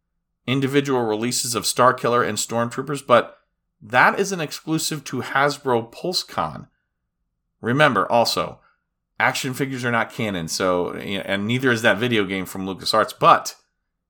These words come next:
it's a really cool looking set that includes plastic Force Lightning and a plastic Force Blast. I checked the Hasbro Pulse exclusive section, and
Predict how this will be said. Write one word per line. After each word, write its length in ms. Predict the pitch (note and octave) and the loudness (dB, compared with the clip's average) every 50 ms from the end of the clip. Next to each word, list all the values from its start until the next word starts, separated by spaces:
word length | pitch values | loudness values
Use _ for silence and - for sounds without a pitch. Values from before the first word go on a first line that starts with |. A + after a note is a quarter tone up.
| _ _ _ _ _ _ _ _ _ _ _ | _ _ _ _ _ _ _ _ _ _ _
it's 140 | A2+ A2+ - | -4 0 0
a 60 | C3 | 0
really 400 | A#2 A2 A2 B2 E3+ A3+ D4 D4+ | 0 0 -2 -2 -2 0 -2 -4
cool 240 | B3+ - - G3+ G3 | -4 -4 -4 -2 0
looking 280 | G3 F#3 F#3 F#3 D#3 C#3+ | 0 -2 -2 -4 -2 0
set 440 | - - A2+ G#2 A#2+ B2 - - _ _ _ _ _ _ | 2 2 4 2 2 2 -2 -8 _ _ _ _ _ _
that 140 | - A2+ A2+ | -2 0 0
includes 460 | A#2 A2 - - C3 A#2+ A2+ A2 A2+ | 0 -4 -4 -2 -2 -2 -2 -2 -6
plastic 580 | - - - - B2+ D3 F3 E3+ - G#3+ G3 - | -8 -8 0 4 4 4 4 4 0 -2 -4 -6
Force 420 | - - - C3 C#3+ C#3+ - - | -8 -2 2 2 4 4 2 0
Lightning 540 | - F#2+ A2 C#3+ C3+ C3+ E3 F3+ F3+ - - | 2 2 2 2 2 0 -4 -6 -6 -6 -6
and 400 | A#2+ B2+ C#3 D3 D#3 E3 F3 F3+ - _ _ _ _ _ _ _ | -4 -2 0 0 0 -2 -4 -6 -8 _ _ _ _ _ _ _
a 80 | - A#2 | -12 -10
plastic 520 | A2+ - C3+ C3 C#3 C#3 - - D3+ C#3+ - | -2 2 4 4 4 4 2 -2 -6 -8 -8
Force 460 | - - - A#2+ A#2+ B2 A#2+ - - - _ | -12 -10 -6 -4 -2 -2 -2 -4 -8 -10 _
Blast. 640 | - A2 A2 C#3+ F3+ A3+ - - - - - - - _ _ _ _ _ _ _ _ _ _ _ _ _ _ _ _ _ _ - | -10 -4 0 0 0 0 0 -4 -8 -8 -8 -8 -10 _ _ _ _ _ _ _ _ _ _ _ _ _ _ _ _ _ _ 4
I 220 | G2+ A#2+ C#3 F3+ | 6 8 8 6
checked 420 | F#3+ - - G3 D#3+ D3+ - - A2+ | 4 2 2 2 2 2 0 -2 -2
the 80 | C3 | 0
Hasbro 480 | B2+ C3 B2+ C3+ C3 C3 C#3 C#3 C3 C3+ | 4 4 4 4 4 0 -2 -4 -4 -2
Pulse 360 | - A#2+ A#2+ A#2+ A#2+ - - | -2 -2 0 0 -2 -4 -8
exclusive 580 | G#2+ G#2 - - - - A#2+ C3 - - A#2 A2+ | -10 -10 -12 -12 -8 -6 -6 -6 -6 -6 -8 -2
section, 480 | - A2 G2+ - - - G#2 G2 - - | 0 0 0 0 -2 -6 -6 -6 -8 -6
and 520 | - B2 D3+ D#3+ C#3+ B2 A#2 A#2 A#2+ A#2+ | -4 -2 0 2 2 2 2 0 -2 -6